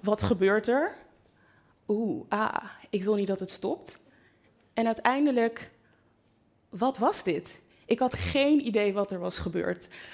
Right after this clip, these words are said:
In groep acht was een seksuele voorlichting een praatje tussen neus en lippen door. Thuis aan de keukentafel was het ook geen gesprek, dus ik had geen idee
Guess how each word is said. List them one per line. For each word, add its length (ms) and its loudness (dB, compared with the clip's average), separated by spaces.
In 100 0
groep 180 2
acht 380 4
was 200 4
een 80 -2
seksuele 600 0
voorlichting 880 -2
een 140 -4
praatje 440 0
tussen 440 -2
neus 360 0
en 100 -4
lippen 280 -2
door. 420 4
Thuis 320 4
aan 100 0
de 80 -6
keukentafel 720 2
was 140 -4
het 160 -10
ook 220 6
geen 200 0
gesprek, 380 0
dus 80 -6
ik 80 -6
had 120 0
geen 540 2
idee 440 0